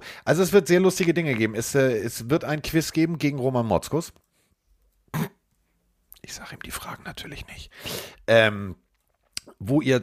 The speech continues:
echt coole Sachen gewinnen könnt. Vielen herzlichen Dank nochmal an Tars, die, äh, einen, äh, gefühlten Container nach München geschickt haben. Mich hat, äh, das Hotel, in dem wir sind, äh, angerufen und gesagt,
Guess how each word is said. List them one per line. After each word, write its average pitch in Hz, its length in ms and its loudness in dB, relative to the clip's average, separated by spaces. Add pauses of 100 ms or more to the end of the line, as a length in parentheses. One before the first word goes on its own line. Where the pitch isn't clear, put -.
echt 120 220 -2
coole 120 220 -2
Sachen 107 240 -2
gewinnen 113 240 -6
könnt. 113 220 -8
Vielen 120 240 -4
herzlichen 101 360 -4
Dank 90 200 -2
nochmal 76 240 -8
an 80 60 -8
Tars, 87 320 -4
die, 80 260 -4
äh, 73 260 -2
einen, 80 460 -6
äh, 69 260 0 (180)
gefühlten - 400 -4
Container 98 720 0 (540)
nach 78 160 -2
München 78 320 -10
geschickt 76 320 -6
haben. 107 160 -6
Mich 80 160 -8
hat, - 160 -8
äh, 67 120 -6
das - 220 -8
Hotel, 110 300 -4
in 73 60 -8
dem 67 160 -4
wir 64 80 -6
sind, 80 360 -10
äh, 69 40 -6
angerufen 92 480 -6
und 85 40 -6
gesagt, 80 240 -4